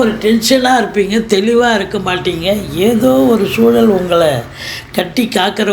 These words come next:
ஒரு நிலை இருக்கும். ஏன்னா சனி பார்த்தாலே தாக ஆரோக்கிய குறைவு கூட ஏற்படும்னு சொல்றாங்க. அந்த அளவுக்கு சனி பார்வை அவப்பெயர் கூட எழு-, சில நேரங்களில் வர வாய்ப்புகள் இருக்கு. விழிப்புணர்ச்சியோடு இருந்து கொள்ளுங்கள்.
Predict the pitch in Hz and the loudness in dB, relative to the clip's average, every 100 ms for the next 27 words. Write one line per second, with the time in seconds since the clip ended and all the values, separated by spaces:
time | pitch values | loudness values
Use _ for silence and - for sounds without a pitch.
0 | 185 175 160 151 170 208 190 160 131 175 | 0 -2 -4 -4 0 2 2 -2 -8 -8
1 | 180 247 233 - 202 269 311 294 240 - | -2 0 2 0 0 0 0 0 0 0
2 | 196 220 247 208 202 214 160 131 - - | -2 0 0 0 2 0 0 -4 -10 -18
3 | - - - - 208 277 294 226 226 285 | -16 -16 -12 0 0 2 2 2 0 0
4 | 311 311 233 294 220 247 254 311 302 254 | 0 0 2 0 2 2 2 4 4 4
5 | 262 269 226 220 220 208 202 190 156 131 | 4 4 2 2 0 0 -2 -4 -6 -6
6 | 123 117 131 156 196 208 180 214 226 226 | -6 -8 -8 0 4 4 4 2 2 2
7 | 240 - 160 185 262 - 214 185 165 190 | 0 -2 0 2 2 4 2 0 -2 -4
8 | 208 131 - - - - 180 233 302 - | -4 -6 -12 -16 -16 -2 -2 0 0 2
9 | 269 247 214 208 220 196 185 185 170 175 | 2 2 2 0 2 0 0 -2 -2 -6
10 | 156 - - - - 202 202 185 208 220 | -8 -14 -20 -18 -4 0 2 2 2 2
11 | 208 202 196 165 170 190 160 170 196 196 | 2 0 0 0 0 0 0 0 0 -2
12 | 180 170 165 135 202 185 160 220 311 311 | -4 -2 -4 -2 -2 0 2 4 4 2
13 | - 269 240 - 202 214 226 165 147 147 | 0 0 0 0 0 2 0 -2 -4 -6
14 | 117 107 - - 127 | -6 -8 -12 -16 -16